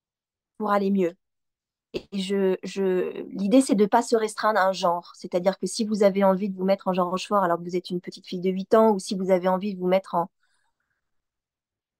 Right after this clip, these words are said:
en, je sais pas, en Castafiore alors que vous êtes un petit garçon de dix ans ou même plus, plus, plus vieux,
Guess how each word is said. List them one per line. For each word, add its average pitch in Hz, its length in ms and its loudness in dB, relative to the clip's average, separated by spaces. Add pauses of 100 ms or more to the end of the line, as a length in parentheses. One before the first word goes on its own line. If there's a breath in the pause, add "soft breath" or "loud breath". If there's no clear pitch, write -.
(120)
en, 262 220 8
je 233 100 -2
sais 254 200 0
pas, 247 380 4
en 208 140 0
Castafiore 240 720 -2
alors 196 180 -4
que 190 80 -14
vous 202 80 -10
êtes 202 140 -8
un 185 120 -2
petit - 160 -12
garçon 196 320 -2
de 190 80 -2
dix 185 300 0
ans 220 200 8
ou 208 100 6
même 190 200 4
plus, 190 680 -6
plus, 196 340 -6
plus - 220 -10
vieux, 208 260 4